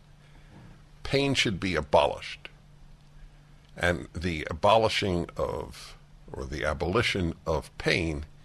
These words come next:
creates immense pain. Staggering, unprecedented amounts of pain. You mean there are people richer than other people?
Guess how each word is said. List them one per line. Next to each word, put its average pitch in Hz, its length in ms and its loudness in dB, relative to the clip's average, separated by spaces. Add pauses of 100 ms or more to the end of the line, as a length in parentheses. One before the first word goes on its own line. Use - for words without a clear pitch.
(640)
creates 82 640 -2 (120)
immense 85 460 0
pain. - 340 -10 (920)
Staggering, 85 800 4
unprecedented 78 840 -2
amounts 65 440 -4
of - 140 -16
pain. - 340 -6 (520)
You 107 120 6
mean 123 180 8
there 107 160 10
are 90 60 8
people 127 380 4
richer 117 340 4
than 92 180 4
other 95 240 6
people? 170 520 2